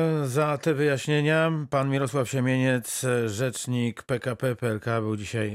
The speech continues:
e, państwa gościem w Reakcji dwadzieścia cztery. Pytania zasypały pana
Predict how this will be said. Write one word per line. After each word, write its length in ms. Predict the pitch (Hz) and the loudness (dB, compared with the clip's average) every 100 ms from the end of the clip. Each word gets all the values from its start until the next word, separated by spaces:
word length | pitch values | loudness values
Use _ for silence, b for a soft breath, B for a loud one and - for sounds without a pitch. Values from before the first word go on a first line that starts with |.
| 107 | -4
e, 40 | 107 | -4
państwa 400 | - 117 104 110 | -4 -4 -4 -4
gościem 380 | 113 120 - 110 | -4 -4 -4 -4
w 40 | |
Reakcji 320 | 113 113 - | -2 -4 -4
dwadzieścia 420 | 110 110 117 - | -4 -4 -4 -6
cztery. 380 | 107 131 123 127 B B B _ | -8 -6 -2 -4 B B B _
Pytania 400 | 127 151 143 127 | 0 2 2 2
zasypały 580 | 123 - 127 147 123 110 | 0 -2 0 2 2 0
pana 260 | 117 110 | 0 -2